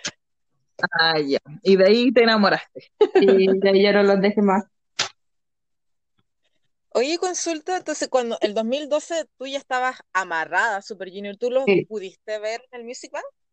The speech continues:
Speaker 3: ¿O no?
Speaker 2: Eh,
Speaker 3: Igual era
Speaker 2: no pude ir porque era muy chica y no me dieron permiso.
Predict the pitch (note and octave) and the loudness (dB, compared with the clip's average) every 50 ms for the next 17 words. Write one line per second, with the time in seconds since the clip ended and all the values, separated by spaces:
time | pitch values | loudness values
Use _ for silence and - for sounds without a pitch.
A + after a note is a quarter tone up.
0 | _ _ _ _ _ _ _ _ _ _ _ _ _ _ _ _ _ _ _ F#3+ | _ _ _ _ _ _ _ _ _ _ _ _ _ _ _ _ _ _ _ -6
1 | F3 E3 D3+ F3 G3 G3+ G#3 G#3 G#3 G#3 G#3 G#3 G#3+ A3 A#3+ - - - D#4+ B3+ | -6 -2 0 2 2 4 4 4 2 2 2 4 4 4 4 4 6 6 6 6
2 | A#3+ A3 G#3+ G#3 G3+ G3+ G3+ G3+ G3+ G3 G3+ G#3+ A3 A3 A3+ A3 A3 G#3+ G#3+ A3 | 4 2 2 2 2 2 4 4 2 4 4 2 2 2 2 2 2 4 2 2
3 | G#3+ - - G#3+ G#3+ G#3 A3+ A3+ A3 A3 G#3+ G#3+ G#3+ A3 G#3+ A3+ A3 A3 A3+ A#3+ | 0 -2 -2 -2 0 2 4 4 4 4 4 4 4 4 4 4 4 6 6 4
4 | A#3 A#3 A#3 - | 4 2 -2 -6